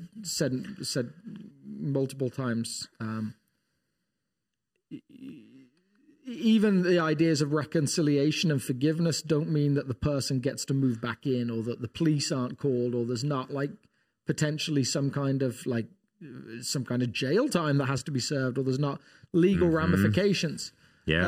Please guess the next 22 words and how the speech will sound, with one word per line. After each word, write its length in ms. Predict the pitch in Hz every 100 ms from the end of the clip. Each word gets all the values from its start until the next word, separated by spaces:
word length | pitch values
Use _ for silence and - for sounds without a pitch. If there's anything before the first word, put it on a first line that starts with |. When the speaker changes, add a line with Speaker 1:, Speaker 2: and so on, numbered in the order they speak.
| 175
Speaker 1:
Um, 160 | 175 190
so, 180 | -
so 240 | 202 208 202
I'd, 140 | 185
I'd, 300 | - 175 160 - -
I'd, 180 | 170 143 156 170 - _ _ _ _ - - 262 - 233 _ _ _ _ _ _ _ -
I'd 340 | 139 165 156
hope 280 | 120 220 170
that 220 | 156 151 170
across 340 | 160 180 147
the 100 | -
whole 120 | 147
breadth 260 | 143 151 -
of 80 | 139
the 80 | 117
series, 560 | - 170 143 123 - - _ _ _ _ _
um, 440 | 147 143 139 139 - 170
that 440 | 175 170 151 147
was 140 | 147 131
at 60 |
least 380 | 143 143 120 -
said. 520 | - - 156 120 117